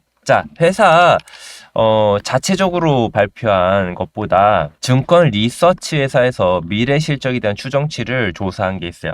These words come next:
어, 팔천육백억의 매출을 이십오 년도에 낸다 했는데 회사 대표는 일조 원을 달성할 거라고 생각을 하니 이 매출액 성장성이 어닝 서프라이즈,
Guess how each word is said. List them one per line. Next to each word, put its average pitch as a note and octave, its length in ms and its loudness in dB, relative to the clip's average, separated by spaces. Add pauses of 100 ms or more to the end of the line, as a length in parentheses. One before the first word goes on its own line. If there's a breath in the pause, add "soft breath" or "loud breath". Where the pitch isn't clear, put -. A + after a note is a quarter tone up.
(120)
어, E2+ 100 -8
팔천육백억의 D3 880 0
매출을 G#2+ 400 -6
이십오 G#2 360 -6
년도에 G2+ 320 -6
낸다 F2 220 -4
했는데 F2 640 -4
회사 C3 280 -2
대표는 A#2+ 560 -4 (340 loud breath)
일조 F3 560 -4
원을 D#3 340 2
달성할 G#2 460 -2
거라고 G2+ 580 -6
생각을 G2 460 -6
하니 G#2 500 -4 (280 loud breath)
이 A2 160 -4
매출액 G2 680 -4
성장성이 A2+ 760 -6 (220)
어닝 A2 580 0 (320 soft breath)
서프라이즈, C3+ 800 -4